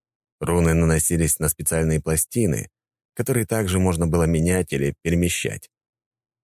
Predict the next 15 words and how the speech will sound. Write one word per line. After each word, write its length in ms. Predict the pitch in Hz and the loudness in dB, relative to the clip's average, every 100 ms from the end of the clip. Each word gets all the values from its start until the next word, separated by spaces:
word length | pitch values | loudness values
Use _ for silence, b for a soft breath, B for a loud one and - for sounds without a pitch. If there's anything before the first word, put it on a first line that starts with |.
| _ _ _ - | _ _ _ -6
Всё 200 | - 135 | -2 0
это 260 | 143 135 | 0 0
запитывалось 720 | 113 117 - 113 104 104 92 - | 0 -2 -2 0 2 2 0 -4
от 160 | 98 - | -8 -4
отдельного 560 | 98 87 92 90 90 87 | -4 0 0 2 2 2
генератора, 720 | 85 101 123 104 - 64 - _ _ _ _ | 2 2 0 -2 -4 -8 -8 _ _ _ _
работающего 640 | 101 101 87 80 76 85 | -4 0 0 0 0 0
на 220 | 82 82 - | 2 0 -2
энергетическом 800 | 92 87 85 82 87 - - 78 | -2 0 0 -2 -2 -2 -4 -4
кристалле 480 | - - 95 92 85 | -4 -2 -2 0 0
аж 180 | 82 - | -2 -2
третьей 360 | 92 87 90 | -2 0 -2
ступени. 680 | 82 - 82 95 71 50 - _ _ _ _ _ _ _ _ _ | -2 -4 -4 -2 -2 -4 -12 _ _ _ _ _ _ _ _ _
Собственно 480 | - 76 - - 78 | -4 -2 -2 -2 0
говоря, 380 | 73 76 80 | 2 2 0